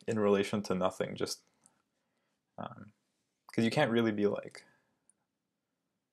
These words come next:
you can't really be avant-garde in <laughs> relation to nothing, right? Avant-, part of the, the concept of avant-garde is that it's, it's cutting edge in relation to the culture, right? So,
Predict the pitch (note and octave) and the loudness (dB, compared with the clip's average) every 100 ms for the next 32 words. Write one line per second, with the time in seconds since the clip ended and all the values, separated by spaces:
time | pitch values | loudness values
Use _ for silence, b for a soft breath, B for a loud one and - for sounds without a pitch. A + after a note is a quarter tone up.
0 | _ - B2+ G2+ G#2+ G2 F#2+ G2 F#2+ F#2 | _ -4 -2 4 4 4 4 2 2 0
1 | F#2+ - G2+ G2 G#2 - G2 - F2+ F2+ | 0 0 -2 -6 -4 -4 -6 -4 -4 -4
2 | - - - - - A2 A2 F#2 A#2+ A#2 | -6 -10 -6 -6 2 4 4 8 10 10
3 | G#2+ G#2 G2+ - b b b _ G#2 F#2+ | 10 8 6 -2 b b b _ 0 6
4 | G2 G2+ G2 F#2+ F2+ F#2 F#2 F#2+ G2 G2+ | 4 6 2 2 2 2 0 2 2 0
5 | - - F2 - - F#2+ - F#2 F2+ - | -4 -4 -4 -4 -2 -2 0 -2 -4 -8
6 | - _ _ _ _ _ - G2+ - A#2 | -12 _ _ _ _ _ -4 -4 4 6
7 | A2 G2+ G2 F#2+ G2 - - _ _ _ | 6 6 6 4 2 -12 -16 _ _ _
8 | _ _ _ _ - G2+ G2 G2 G2 F#2+ | _ _ _ _ -2 2 4 6 4 2
9 | F#2+ F#2+ F#2+ - - G#2 F#2 - - - | -2 -4 -6 -8 0 0 0 -4 -10 -20
10 | _ _ _ _ _ _ _ _ _ _ | _ _ _ _ _ _ _ _ _ _
11 | - - - - - - - - - - | -6 -4 -2 -4 -6 -12 -12 -4 -2 -2
12 | _ _ _ _ _ _ b b b b | _ _ _ _ _ _ b b b b
13 | b b _ _ _ _ _ _ - F2+ | b b _ _ _ _ _ _ 2 4
14 | F2+ F2 | 4 0